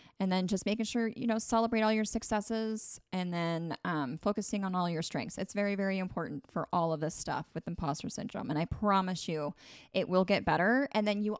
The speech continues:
are gonna be that confident nurse, and you're gonna go to work every day, and you're gonna be so, you're gonna feel so much more confident and so much more, um, feeling like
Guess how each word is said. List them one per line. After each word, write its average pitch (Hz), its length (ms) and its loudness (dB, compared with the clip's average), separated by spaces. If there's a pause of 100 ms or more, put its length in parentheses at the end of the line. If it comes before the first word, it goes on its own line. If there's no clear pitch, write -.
are 330 180 6
gonna 262 180 2
be 185 120 -2
that 156 220 -2
confident 156 480 -6
nurse, 156 240 -4
and 202 100 0
you're 226 80 2
gonna 254 160 4
go 262 140 2
to 254 80 4
work 240 200 2
every 233 200 4
day, 226 140 2
and 208 80 0
you're 214 100 2
gonna 214 100 2
be 208 80 0
so, 202 500 0
you're 208 120 -2
gonna 226 180 0
feel 208 220 -2
so 208 200 -4
much 202 220 -4
more 185 140 0
confident 175 560 0 (280)
and 180 140 -2
so 202 180 2
much 196 240 0
more, 175 480 2 (520)
um, 180 180 4
feeling 208 640 0
like 175 340 -2